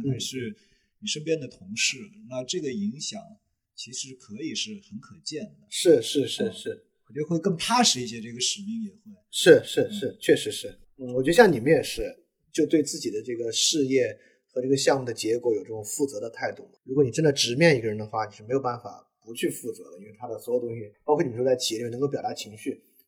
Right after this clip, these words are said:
Speaker 1: 那也是一种对员工的负责态度，因为他的工作状态的好坏会直接反映出来。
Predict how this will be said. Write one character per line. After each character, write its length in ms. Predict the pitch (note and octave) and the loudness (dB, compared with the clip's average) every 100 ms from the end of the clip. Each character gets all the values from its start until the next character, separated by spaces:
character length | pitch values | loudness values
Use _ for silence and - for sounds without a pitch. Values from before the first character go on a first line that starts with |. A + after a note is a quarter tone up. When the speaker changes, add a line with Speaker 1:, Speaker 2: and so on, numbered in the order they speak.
| _ | _
Speaker 1:
那 80 | C#3+ | -2
也 60 | |
是 120 | - - | 0 -6
一 40 | |
种 80 | G#2 | -2
对 100 | C3 | -2
员 260 | A2 F#2+ A2 | -2 -6 -6
工 160 | D3+ | -6
的 80 | B2+ | -6
负 160 | - B2+ | -8 -10
责 140 | F#2+ | -10
态 240 | F#2+ A#2 | -12 -12
度， 100 | - | -12
因 140 | G#2+ A2+ | -12 -12
为 100 | A2+ _ _ - | -14 _ _ -4
他 80 | C#3+ | -2
的 100 | C3+ | 0
工 140 | C#3+ C3+ | 0 -2
作 80 | |
状 140 | C3+ C3 | -2 -4
态 60 | |
的 80 | A#2 | -6
好 240 | A2 - - | -8 -10 -10
坏 140 | C3+ | -8
会 140 | A#2 A2 | -6 -8
直 100 | A2 | -6
接 120 | B2+ | -6
反 280 | - A#2+ A#2 | -6 -10 -14
映 60 | |
出 140 | A2+ | -16
来。 80 | A2+ | -16